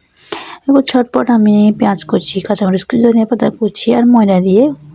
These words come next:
ভালোভাবে মেখে নিব, স্বাদ মতো লবণ দিব।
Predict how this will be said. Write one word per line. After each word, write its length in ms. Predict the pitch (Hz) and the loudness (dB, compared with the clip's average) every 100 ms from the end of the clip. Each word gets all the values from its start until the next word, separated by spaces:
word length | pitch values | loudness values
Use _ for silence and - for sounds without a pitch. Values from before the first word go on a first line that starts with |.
| 240 | -2
ভালোভাবে 480 | 226 220 214 214 214 208 208 220 - | 0 0 0 0 0 2 2 0 -2
মেখে 240 | 196 - | -4 -2
নিব, 160 | 190 185 269 | -2 0 0
স্বাদ 180 | 262 226 220 | 0 0 0
মতো 180 | 202 214 | 0 0
লবণ 300 | 202 196 190 | 0 0 -2
দিব। 160 | 196 | 0